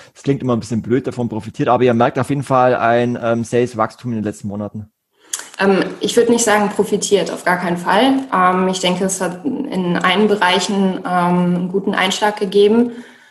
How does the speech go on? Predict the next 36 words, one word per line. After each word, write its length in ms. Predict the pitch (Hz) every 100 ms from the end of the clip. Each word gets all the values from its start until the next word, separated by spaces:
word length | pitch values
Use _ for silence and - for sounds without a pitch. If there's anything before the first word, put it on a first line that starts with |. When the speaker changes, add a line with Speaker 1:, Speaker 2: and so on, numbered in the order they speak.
| _ _
Speaker 2:
Ähm, 760 | 175 180 180 180 180 - - - - - -
mitten 360 | 196 208 208
in 140 | 196 202
der 120 | 190
Corona-Phase 800 | 190 180 190 202 190 185 185 190
gab's 240 | 175 -
ja 120 | 175
auch 120 | 180
noch 120 | 190 180
mal 200 | 180 180
ein, 320 | 180 180 175
ähm, 360 | 180 175 175 - -
Google-Update, 840 | 214 247 - - 196 208 214 - _ _ _ _ _ _ _ _ -
ähm, 260 | 196 190 180
was 140 | 180
sich 180 | 185 -
gerade 280 | 180 185 180
auf 160 | 180
den, 320 | 180 175 170 180
äh, 160 | 180
Finanzbereich 800 | 180 185 190 - 190 180 180 180
im 320 | 175 180 175
Affiliate, 600 | 175 - 175 175 175 180 -
ähm, 220 | 175 170
Marketing 640 | 170 170 185 - 180 180 175 _
sich 200 | - -
ausgewirkt 560 | - 180 180 170 180 180
hat. 220 | 202 208 - - - - _ _ _
Ähm, 520 | 175 175 175 175 170 170 _ _ _ _ _ _ _ _
aber, 580 | 180 190 196 196 202 -
ähm, 300 | 185 180 180
es 140 | 180 -
geht 180 | 202 170
langsam 460 | 180 196 190 185
wieder 320 | 175 170 165
aufwärts, 640 | 170 170 165 170 - -